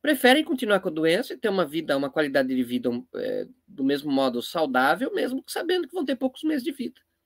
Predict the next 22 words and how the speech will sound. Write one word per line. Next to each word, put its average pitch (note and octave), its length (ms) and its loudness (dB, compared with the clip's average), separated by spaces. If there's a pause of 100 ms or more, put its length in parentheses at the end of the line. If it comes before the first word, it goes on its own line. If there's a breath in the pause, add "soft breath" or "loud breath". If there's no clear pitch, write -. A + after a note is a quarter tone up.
(180)
Essa B3+ 300 6
é - 20 10
a C4+ 40 10
liberdade B3 600 2
que - 80 -20
você D#3+ 200 -10
tem E3 180 -6
pra F3+ 100 -6
exercer. A3+ 540 -6 (1400 soft breath)
Ninguém C4+ 680 4
tem G3+ 240 2
o F3+ 60 2
direito C3 640 0
de C3 160 -6
te F#3 140 -6
impedir D#3+ 540 -4
de, F3 120 -4
de, E3 540 -2 (320)
de B2 100 -12
ficar - 180 4
em B3+ 80 4
casa. C4+ 500 4